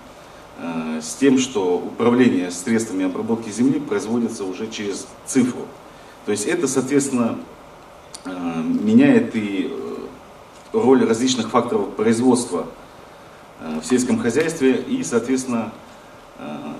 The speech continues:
то, кто, собственно говоря, э, генерирует основную ценность в сельском хозяйстве. Поскольку у нас основным средством производства на, начинает быть код, алгоритм, цифра, то, соответственно,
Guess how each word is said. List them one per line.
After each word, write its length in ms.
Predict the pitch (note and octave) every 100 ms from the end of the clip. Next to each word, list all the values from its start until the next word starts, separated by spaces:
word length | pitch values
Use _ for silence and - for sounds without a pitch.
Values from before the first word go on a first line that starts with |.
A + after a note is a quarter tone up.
| -
то, 320 | C#3 D3 D3 - - - - - -
кто, 140 | C3
собственно 340 | B2+ B2 - G2+
говоря, 400 | A2+ C3+ B2 E2+
э, 240 | G2 F#2+ F#2+
генерирует 500 | A2 A2+ C3 A#2+ G#2+
основную 380 | - G#2+ A2 -
ценность 280 | A2+ G2+
в 20 | G2+
сельском 240 | F#2 G2
хозяйстве. 520 | G2 G2 F#2+ E2+ D2+ D2+
Поскольку 360 | A2 - B2+ A2+
у 20 |
нас 200 | G2+ F#2+
основным 400 | F#2+ A#2 A#2 F#2+
средством 340 | G2 G2+ F#2+
производства 400 | A2+ A2 G#2+ G2+
на, 120 | G2
начинает 560 | G2 - - - G2 - - - - - - -
быть 240 | A2 -
код, 320 | - D#3 - -
алгоритм, 640 | G#2 G2 A2 C3+ A#2 A2 -
цифра, 440 | D3 D3+ C3+ A#2+ - - - -
то, 100 | A#2
соответственно, 640 | A#2 A#2 A#2+ G#2+ G2+ F#2+